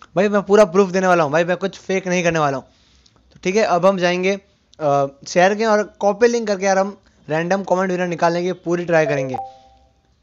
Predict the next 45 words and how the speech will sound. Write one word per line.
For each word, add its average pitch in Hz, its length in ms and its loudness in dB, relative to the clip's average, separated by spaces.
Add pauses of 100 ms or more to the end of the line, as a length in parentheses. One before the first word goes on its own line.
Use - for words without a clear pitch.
(180)
तो 180 60 2
भाई 190 120 4
मैंने 190 260 -2
वहाँ 160 320 0
से 175 120 -4
लिंक 180 200 -4
कॉपी 165 240 0
कर 170 160 2
ली 175 160 0
वो 170 140 0
की, 170 420 -12 (440)
और 143 280 0
यार 147 300 0 (140)
अब 170 400 -2 (680)
हम 156 160 -6
जाएंगे 160 300 -2
यार, 160 220 2 (380)
अ, 139 100 -2
रैंडम 175 380 -2
कमेंट 196 320 -2
विनर 170 260 0
है 165 60 2
हमारा, 160 360 -2
तो 156 120 -8
हम 156 80 -6
लिखेंगे 156 360 -6
रैंडम 156 400 -6
कमेंट 156 360 -6
विनर। 165 320 -6 (1300)
देखो 139 180 -4
आ 175 180 2
चुका 190 140 -4
है - 20 0
हमारा 190 140 0
सेकंड 180 340 -4
पे 185 60 -2
ही। 320 100 -6 (1120)
आप 202 160 -2
कुछ 160 120 -6
भी 175 60 0
लिख 196 100 -2
सकते 170 120 0
हो, 160 40 2
रैंडम 156 380 0
पिकर 170 440 -2